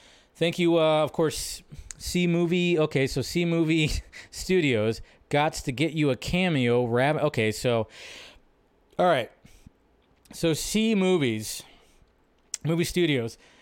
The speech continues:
you can D M me or whatever the heck. Whatever you're talking about, let me know. Appreciate the two dollar super chat. But yeah,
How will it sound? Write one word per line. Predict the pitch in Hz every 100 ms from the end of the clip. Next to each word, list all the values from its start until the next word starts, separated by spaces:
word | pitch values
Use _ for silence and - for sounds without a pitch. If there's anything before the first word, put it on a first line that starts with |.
| _ -
you | 147 180
can | 175
D | 123 208 214
M | 208 202
me | 208 208 202 202
or | 151
whatever | 151 160
the | 151
heck. | 120 143 113 - _ - - - - - -
Whatever | 127 170
you're | 202 175 131 _ -
talking | 151 160 190
about, | 240 294 311 - - - _ _ _ _ _ _ _ _ _ - -
let | 190
me | 240
know. | 190 - - - - _ _ _ -
Appreciate | 135 190 196 220 180
the | 151
two | - 202
dollar | 190 170
super | - 190
chat. | - - 95 _ - - _ _ _ _ -
But | 139
yeah, | 139 127